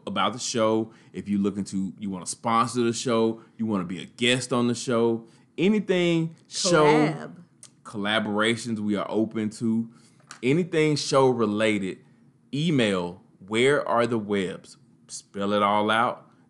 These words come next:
Speaker 1: then the number one at gmail dot com. That's all our contact information, all our social media. So you gotta slow it down, speak slowly for the people so they understand. I feel like we're gonna have a lot of new people on this episode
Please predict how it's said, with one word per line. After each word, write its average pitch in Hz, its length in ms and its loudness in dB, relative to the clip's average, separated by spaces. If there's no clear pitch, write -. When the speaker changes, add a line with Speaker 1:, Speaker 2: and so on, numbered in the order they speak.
Speaker 1:
then 107 200 0
the 92 100 -4
number 104 360 0
one 113 460 -2
at 101 220 -2
gmail 95 580 -2
dot 85 220 -6
com. - 240 -18
That's 139 240 0
all 143 200 4
our 139 100 4
contact 123 520 -2
information, 107 420 -6
all 131 220 2
our 135 80 4
social 120 320 -4
media. 101 280 0
So - 180 -16
you 123 80 -4
gotta 120 160 2
slow 135 260 0
it 101 80 0
down, 98 360 -2
speak 135 300 -4
slowly 120 340 0
for 117 160 -4
the 107 80 -4
people 113 320 -2
so 104 160 -6
they 98 140 0
understand. 95 340 -4
I - 120 -4
feel 117 100 -2
like 107 120 2
we're 107 80 0
gonna 110 140 -4
have 98 120 -2
a 92 60 -6
lot 92 260 -2
of 98 80 -2
new 117 240 2
people 101 520 -4
on 101 160 -2
this 107 220 -4
episode 98 600 -4